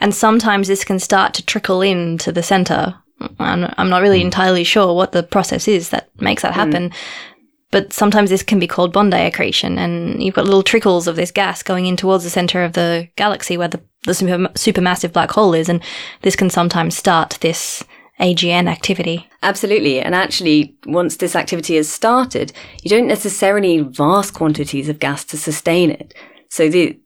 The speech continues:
Speaker 3: these kind of trickles of gas from this hot, hot fuzzy halo can be enough to sustain this,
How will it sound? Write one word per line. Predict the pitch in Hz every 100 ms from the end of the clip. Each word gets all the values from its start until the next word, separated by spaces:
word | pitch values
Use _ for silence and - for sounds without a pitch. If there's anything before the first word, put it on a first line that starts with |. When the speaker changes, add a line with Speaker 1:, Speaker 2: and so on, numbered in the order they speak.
| _
Speaker 3:
these | - 170 160
kind | 180 160
of | 151
trickles | - 185 180 160
of | 160 151
gas | 151 156
from | - 156
this | 151
hot, | - 160 - - _ -
hot | - 160 -
fuzzy | 170 151 151
halo | 165 175 151 131 151 - _ _
can | 175
be | 160
enough | 160 156
to | 156 156
sustain | 175 151 - 113 180 175 147 139 - _ _ -
this, | 147 139 -